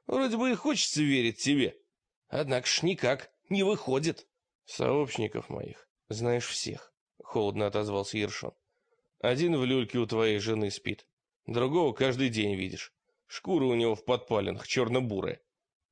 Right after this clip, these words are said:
Иных нет». Вергес промолчал, рассматривал худощавое мальчишеское лицо,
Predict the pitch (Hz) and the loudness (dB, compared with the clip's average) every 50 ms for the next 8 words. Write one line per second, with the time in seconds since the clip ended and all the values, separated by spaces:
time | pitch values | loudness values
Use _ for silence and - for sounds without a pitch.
0 | _ - 113 110 120 165 170 - - 113 110 117 117 - - _ _ _ _ _ | _ -2 0 0 0 0 -2 -2 -4 -2 -2 -2 -2 -4 -8 _ _ _ _ _
1 | _ _ _ _ _ _ _ _ _ _ _ _ _ _ - - 107 113 113 110 | _ _ _ _ _ _ _ _ _ _ _ _ _ _ -8 -4 -2 0 0 0
2 | 139 226 233 - - 220 214 220 214 208 196 - - - 92 92 - _ _ _ | 0 -2 -2 0 0 2 2 2 2 0 0 -2 -4 -6 -6 -10 -14 _ _ _
3 | - - 98 101 107 - - - 185 226 233 226 - 202 190 170 143 117 - 127 | -10 -6 -4 -4 -4 -4 -4 -2 -2 -2 -2 0 0 0 0 2 0 0 -2 -2
4 | 120 120 113 110 113 - - - 202 190 165 139 123 120 117 113 110 101 - 123 | 0 0 0 0 0 -2 -2 0 0 0 0 0 0 2 0 0 0 -2 -2 -4
5 | 117 - - - - - 98 95 82 80 - - - - - - 170 | -4 -4 -6 -10 -8 -6 -6 -6 -6 -8 -10 -10 -8 -6 -6 -6 -8